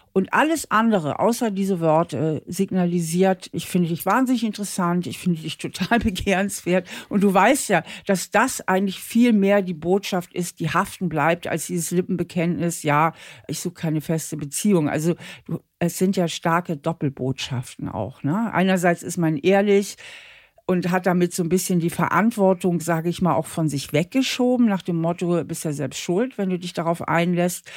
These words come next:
Auf der anderen Seite tut man viel dafür, um diese Frau zumindest so weit an sich zu binden oder zu verführen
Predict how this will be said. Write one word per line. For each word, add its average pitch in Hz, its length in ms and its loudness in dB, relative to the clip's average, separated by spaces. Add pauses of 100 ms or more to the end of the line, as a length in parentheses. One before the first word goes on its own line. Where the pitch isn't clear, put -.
(200)
Auf - 120 -10
der - 200 -4
anderen 220 320 2
Seite 214 400 0
tut - 260 -2
man 165 180 0
viel 208 320 2
dafür, 269 520 2 (480)
um 214 320 6
diese 196 260 0
Frau 175 460 2 (100)
zumindest 180 400 -2
so 175 160 0
weit 180 300 0
an 202 180 2
sich 240 240 -4
zu 214 160 -4
binden 196 500 0 (300)
oder 175 220 2
zu 175 160 -8
verführen 208 720 0